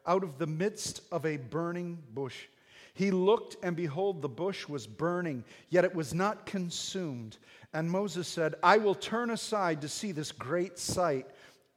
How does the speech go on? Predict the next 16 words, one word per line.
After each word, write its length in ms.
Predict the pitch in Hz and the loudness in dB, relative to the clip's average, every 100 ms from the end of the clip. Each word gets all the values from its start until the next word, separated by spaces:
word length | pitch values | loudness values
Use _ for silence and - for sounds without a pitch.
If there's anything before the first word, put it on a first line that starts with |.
| _ | _
why 680 | 123 190 240 156 143 165 175 - - 139 | 4 8 8 8 4 2 -2 -10 -20 -2
the 140 | 165 | -2
bush 640 | 131 127 214 147 - - - - - - | 0 4 6 6 0 -8 -14 -20 -12 -4
is 220 | 156 123 | -4 -2
not 460 | 160 160 160 131 | -2 -2 -4 -6
burned." 500 | 151 156 135 104 101 - _ _ _ _ _ _ - _ _ - - | -2 -2 -2 -8 -12 -20 _ _ _ _ _ _ -20 _ _ -20 -4
When 120 | 185 | 2
the 80 | 190 | 6
Lord 320 | 196 208 226 | 8 8 6
saw 380 | 170 - 202 208 | 4 0 4 4
that 160 | 196 180 | 2 -2
he 180 | 156 185 | -2 -8
turned 400 | - 185 208 190 | -4 -4 -2 -4
aside 520 | - 202 185 190 147 | -4 -2 0 -2 -4
to 80 | 151 | -6
see, 560 | - 202 151 127 131 | -6 -4 -4 -4 -10